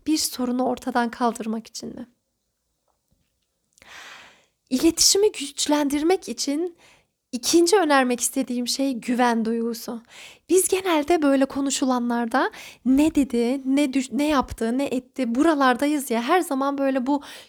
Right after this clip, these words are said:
görünen boyutlardayız. İşte, "Duydum, duydum, bunu söyledi, gördüm, bunu yaptı." Oysa görünmeyen süreçler var iletişimde. Bu görünmeyen süreçler de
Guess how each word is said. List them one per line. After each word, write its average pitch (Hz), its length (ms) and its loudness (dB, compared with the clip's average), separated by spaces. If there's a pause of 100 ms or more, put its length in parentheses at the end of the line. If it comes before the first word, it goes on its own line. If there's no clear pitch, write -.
(100)
görünen 269 600 2
boyutlardayız. 220 840 -2
İşte, 247 340 -6 (260)
"Duydum, 339 400 6
duydum, 359 300 4
bunu 330 160 0
söyledi, 269 400 -2
gördüm, 302 440 0
bunu 311 140 -4
yaptı." 226 480 -6 (600)
Oysa 480 320 4
görünmeyen 294 720 0
süreçler 254 600 -2
var 226 220 -2
iletişimde. 226 760 -4 (380)
Bu 311 120 2
görünmeyen 311 600 4
süreçler 302 640 -2
de 233 240 -2